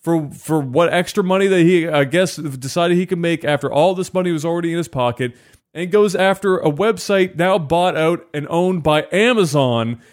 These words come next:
thinking that he is going to be able to outsue a fucking behemoth company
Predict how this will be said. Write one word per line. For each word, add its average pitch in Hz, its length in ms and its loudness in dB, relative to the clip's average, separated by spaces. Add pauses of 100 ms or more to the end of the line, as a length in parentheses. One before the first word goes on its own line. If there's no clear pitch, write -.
(140)
thinking 208 340 -2
that 170 120 -2
he 185 180 -4
is 214 160 -2
going 190 280 0
to 170 60 0
be 156 200 -2
able 175 340 2
to 151 300 0 (200)
outsue 185 1000 2 (420)
a 151 140 -2
fucking 185 580 0
behemoth 208 720 0
company 165 680 -2